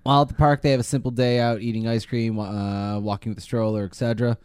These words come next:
At some point, having children comes up between the two as they are walking into the Buy More, where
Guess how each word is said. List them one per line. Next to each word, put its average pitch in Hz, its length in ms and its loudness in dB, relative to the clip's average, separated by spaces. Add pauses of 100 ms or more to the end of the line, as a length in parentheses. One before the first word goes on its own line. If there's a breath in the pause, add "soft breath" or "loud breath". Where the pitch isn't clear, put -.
(200)
At - 80 -6
some 127 180 2
point, 123 340 2
having 113 260 0
children 117 380 0
comes 117 240 0
up 117 100 0
between 120 260 -2
the 101 40 -8
two 127 160 2
as 110 80 0
they 110 100 0
are 104 100 -2
walking 107 440 -4
into 104 160 -4
the 101 80 -4
Buy 110 200 0
More, 107 240 0
where 95 400 -4